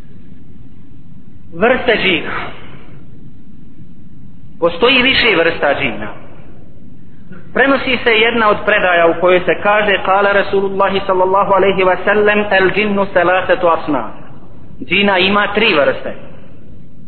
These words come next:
Onda nabraja: „Sinfun lehu međniha jatirune fil heva.” Ima jedan dio njih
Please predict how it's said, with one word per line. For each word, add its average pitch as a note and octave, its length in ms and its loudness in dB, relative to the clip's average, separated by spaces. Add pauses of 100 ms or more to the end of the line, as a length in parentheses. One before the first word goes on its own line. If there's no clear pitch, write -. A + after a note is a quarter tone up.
(760)
Onda D#3 220 2
nabraja: G3 680 2
„Sinfun A#3 800 2
lehu G3+ 460 4
međniha G#3 1000 0
jatirune F#3 760 4
fil F#3+ 160 4
heva.” D#3+ 560 2 (480)
Ima G#3 280 2
jedan G3 420 4
dio F#3 320 4
njih G3 360 2